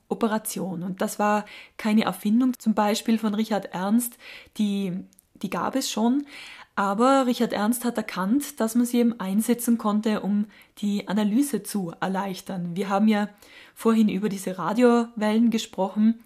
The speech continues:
Also nochmal zur Rekapitulation. Die Kerne werden ja angeregt durch diese Radiofrequenzen. Ähm, das heißt, sie absorbieren die, diese Energie, geben sie bei einer bestimmten Frequenz wieder ab, bei der re-, sogenannten Resonanzfrequenz. Und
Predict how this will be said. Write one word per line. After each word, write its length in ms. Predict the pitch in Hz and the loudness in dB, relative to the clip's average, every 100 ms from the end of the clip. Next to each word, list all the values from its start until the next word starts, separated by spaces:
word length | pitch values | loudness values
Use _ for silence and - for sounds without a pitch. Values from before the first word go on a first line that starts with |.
| - | -10
Also 200 | 180 185 | -6 -2
nochmal 320 | 208 214 202 | 0 2 0
zur 160 | 202 196 | 0 -4
Rekapitulation. 1000 | 202 208 190 - 190 190 196 185 226 226 | -4 -6 -8 -8 -8 -8 -4 0 2 2
Die 220 | 202 196 - - - | 0 -6 -12 -20 -14
Kerne 360 | - 208 220 208 | -4 2 2 2
werden 180 | 196 190 | 0 -2
ja 120 | - | -4
angeregt 520 | 196 214 208 208 202 | 0 0 0 -6 -6
durch 120 | 190 | -8
diese 280 | 208 190 180 | -6 -6 -4
Radiofrequenzen. 1040 | 170 214 254 240 - 208 208 - 208 208 - - - _ _ _ 170 | -2 -2 -2 -4 -4 -2 0 0 0 0 -2 -16 -20 _ _ _ -10
Ähm, 140 | 170 | -8
das 160 | 196 202 | -6 -4
heißt, 200 | 196 - | -4 -4
sie 80 | |
absorbieren 640 | 190 196 196 190 220 214 208 | -6 -4 -6 0 2 2 2
die, 520 | 185 180 175 180 180 - - | -2 -4 -6 -8 -10 -12 -12
diese 180 | 185 - | -10 -6
Energie, 680 | 190 185 180 214 233 269 - - _ | -2 -2 0 2 4 2 -4 -20 _
geben 240 | - 214 214 | -4 0 2
sie 140 | 220 | 0
bei 120 | - | -2
einer 160 | 190 190 | -2 -2
bestimmten 440 | 185 - 220 214 | -4 2 2 2
Frequenz 600 | 196 185 185 196 190 190 | -2 -4 -4 -4 -4 -4
wieder 340 | 202 185 - - | -4 -4 -4 -4
ab, 260 | 240 - - _ _ _ _ - | -6 -6 -20 _ _ _ _ -10
bei 100 | 190 | -8
der 160 | 180 | -8
re-, 140 | 175 190 | -10 -10
sogenannten 480 | - 196 190 190 196 | -8 -4 -4 -2 -4
Resonanzfrequenz. 1160 | 185 190 180 180 226 254 - 233 214 208 233 - - - - - | -4 -4 -4 -2 0 0 -2 -2 0 2 0 -2 -18 -20 -20 -4
Und 340 | 202 214 214 | 2 2 2